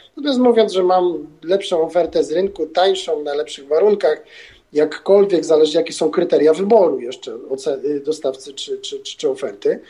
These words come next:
Natomiast taka strategia, y, płytka, ale mimo wszystko zwykle się sprawdza. Ona nie wymaga gdzieś jakiejś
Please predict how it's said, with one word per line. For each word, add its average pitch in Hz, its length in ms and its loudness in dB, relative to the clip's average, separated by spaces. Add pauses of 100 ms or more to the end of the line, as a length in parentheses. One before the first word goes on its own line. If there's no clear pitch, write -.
(400)
Natomiast 233 420 0
taka 240 200 0
strategia, 196 760 4
y, - 20 4 (920)
płytka, 233 500 0
ale 269 160 -4
mimo 269 200 0
wszystko 240 320 -2
zwykle 214 300 0
się - 120 -2
sprawdza. - 520 -2
Ona 277 140 -2
nie 247 120 4
wymaga 196 400 4
gdzieś 175 200 -2
jakiejś 175 320 -2